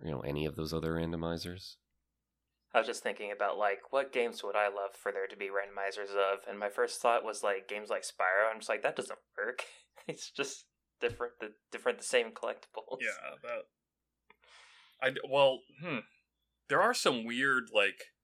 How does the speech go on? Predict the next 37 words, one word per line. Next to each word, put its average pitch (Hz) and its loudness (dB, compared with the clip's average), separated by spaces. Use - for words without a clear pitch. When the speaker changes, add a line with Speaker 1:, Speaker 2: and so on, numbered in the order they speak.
Speaker 3:
normally 180 8
when 156 4
you 143 0
think 139 -8
of 123 -4
randomizers, 120 2
you 110 -14
do 120 0
end 113 2
up 110 2
thinking 113 -4
of, 104 -4
of 104 -4
the 104 -6
adventure 110 0
games 98 -8
and, 101 -8
you 110 -10
know, - -10
as 113 -6
you 104 -20
said, 92 -2
Castlevania, 98 2
Metroid, 95 -4
Zelda, 92 -2
those 92 -8
types - -14
of - -20
things. 110 -10
But 107 -20
there 139 4
are 180 6
some 139 0
other 113 4
weird 110 -2
ones 98 -2
that 101 -6